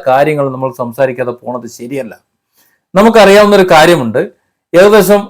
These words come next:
ഒരു മാസത്തിന് പുറത്ത് നടന്നിട്ടുള്ള ഒരു നവകേരള ധൂർത്ത് എന്ന ഒരു നവകേരള ടൂർ യാത്രയുണ്ട്. കേരളത്തിലെ പണച്ചാക്കുകളെ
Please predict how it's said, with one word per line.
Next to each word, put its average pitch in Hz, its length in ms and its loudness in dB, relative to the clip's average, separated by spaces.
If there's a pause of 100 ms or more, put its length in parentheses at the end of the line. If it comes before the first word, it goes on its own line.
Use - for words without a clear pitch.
(340)
ഒരു 180 160 4
മാസത്തിന് 196 480 2
പുറത്ത് 165 460 0
നടന്നിട്ടുള്ള 160 680 -2
ഒരു 160 160 -4
നവകേരള 175 580 0
ധൂർത്ത് 185 600 0
എന്ന 151 160 -6
ഒരു 160 220 -4
നവകേരള 170 540 2
ടൂർ 185 380 0
യാത്രയുണ്ട്. 156 600 0 (600)
കേരളത്തിലെ 190 440 4
പണച്ചാക്കുകളെ 185 920 2